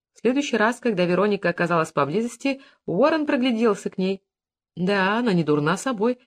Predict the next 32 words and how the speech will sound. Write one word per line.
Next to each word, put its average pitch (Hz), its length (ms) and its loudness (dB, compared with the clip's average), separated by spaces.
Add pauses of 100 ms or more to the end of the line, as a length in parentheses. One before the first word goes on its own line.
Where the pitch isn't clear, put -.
(160)
безусловно, 190 500 0
не 294 140 2
дурна, 277 360 2 (220)
а - 100 -6
сегодня 208 420 -2
лицо 165 300 -2
её 175 160 2
казалось 165 360 -2
к - 60 -16
тому 165 260 0
же 175 100 -2
и 175 40 2
оживлённым. 147 720 -2 (1300)
У 170 60 -4
неё 185 320 2
был 139 180 0
такой 165 420 0
вид, 269 340 -4 (120)
какой 208 460 0 (260)
ни 175 120 2
одной 202 360 2
женщине, 262 460 0
пусть 185 200 0
даже 202 240 0
самой 233 320 0
искусной 214 420 -2
актрисе, 240 460 -2
ни 196 100 2
за 180 160 0
что - 200 -2
не 240 100 0
подделать. 151 600 -6